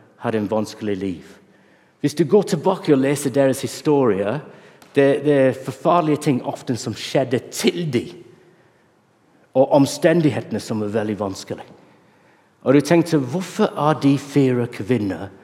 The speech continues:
inn i den, eh, inn i Jesus familietre? Ja, de eksisterer, men hvorfor nevne de fire? Det er ikke bare at de hadde vanskelige livet, men også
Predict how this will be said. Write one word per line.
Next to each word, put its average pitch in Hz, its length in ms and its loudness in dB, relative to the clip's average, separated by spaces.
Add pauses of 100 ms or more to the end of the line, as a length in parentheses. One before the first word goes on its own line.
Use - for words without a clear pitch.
(360)
inn 139 240 6
i 110 120 4
den, 104 260 2 (420)
eh, 98 840 2 (160)
inn 131 120 6
i 113 80 4
Jesus 104 320 0
familietre? 107 800 -2 (340)
Ja, 143 200 4
de 147 120 4
eksisterer, 147 360 0
men 139 120 2
hvorfor 170 280 -2
nevne 156 500 2 (420)
de 139 120 4
fire? 123 380 4 (600)
Det 165 80 4
er 190 60 4
ikke 214 180 4
bare 208 280 6
at - 80 2
de 151 80 4
hadde 143 200 4
vanskelige 131 720 4 (460)
livet, 131 720 -2 (600)
men 135 200 0
også 127 540 0